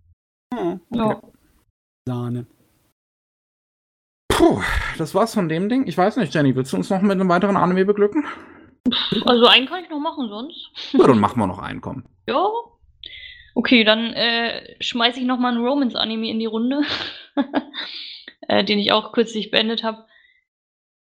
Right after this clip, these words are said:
Speaker 2: So typischer Shoujo-Anime. <laughs> Wolf Girl and Black Prince heißt der.
Speaker 1: Hä? Das sagt mir gar nichts.
Speaker 3: Äh, ich hab, ich hab zumindest schon mal von gehört, ja.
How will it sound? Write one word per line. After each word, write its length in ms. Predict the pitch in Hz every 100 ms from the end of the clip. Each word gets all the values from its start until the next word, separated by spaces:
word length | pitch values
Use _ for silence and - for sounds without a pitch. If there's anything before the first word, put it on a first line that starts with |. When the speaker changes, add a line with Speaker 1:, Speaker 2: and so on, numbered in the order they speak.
| -
Speaker 2:
So 80 | 226
typischer 500 | 220 269 220 - 220 214 _
Shoujo-Anime. 880 | - - 247 233 220 208 240 262 233
<laughs> 680 | - 294 294 - - _ -
Wolf 360 | 214 233 240
Girl 240 | 220 226 220
and 160 | 214
Black 220 | 208 208 -
Prince 380 | 220 226 226
heißt 360 | 233 240 - -
der. 200 | - 254 277 294 330 - _ _ 156
Speaker 1:
Hä? 80 | - -
Das 240 | 156 143 -
sagt 180 | 135
mir 100 | 139
gar 360 | 127 131 165 208
nichts. 260 | 131 - - -
Speaker 3:
Äh, 120 | 131
ich 120 | 139
hab, 80 | 196
ich 320 | 135 - -
hab 80 | 202
zumindest 340 | - 170 143 -
schon 80 |
mal 80 | 143
von 220 | 131 139
gehört, 500 | 120 113 120 110 104
ja. 500 | 113 107 107 120 104